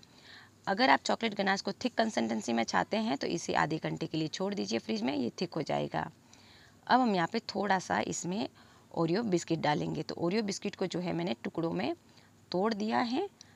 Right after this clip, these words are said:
और इस तरह से रख देंगे। ये totally ऑप्शनल है, अगर आपको पसंद है तो डालिए, वरना आप इसे स्किप भी कर सकते हैं। तो ये देखिए रख दिया है। अब हम दूसरा बेस भी इसके ऊपर रख देंगे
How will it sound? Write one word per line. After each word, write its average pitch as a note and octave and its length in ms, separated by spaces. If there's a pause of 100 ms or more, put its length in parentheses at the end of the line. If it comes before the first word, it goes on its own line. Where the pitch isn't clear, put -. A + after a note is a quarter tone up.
(140)
और - 140
इस - 220
तरह D#3+ 220
से A#3 200 (640)
रख - 140
देंगे। D#3+ 400 (340)
ये C4+ 100
totally A#3 400
ऑप्शनल A3+ 420
है, C4+ 140
अगर B3 160
आपको G#3+ 260
पसंद A3 400
है B3 120
तो B3 100
डालिए, E3+ 380
वरना E3+ 240
आप E3+ 100
इसे A3+ 200
स्किप D#3+ 300
भी F#3 220 (100)
कर D#3+ 160
सकते - 400
हैं। D#3 340 (2000)
तो E3+ 60
ये F3+ 140
देखिए B3+ 340 (280)
रख E3+ 220
दिया A3 240
है। C#4 240 (640)
अब G2 140
हम B2 200
दूसरा A2 280
बेस E3 280
भी E3+ 80
इसके D#3+ 220
ऊपर E3+ 340
रख - 200
देंगे D#3 460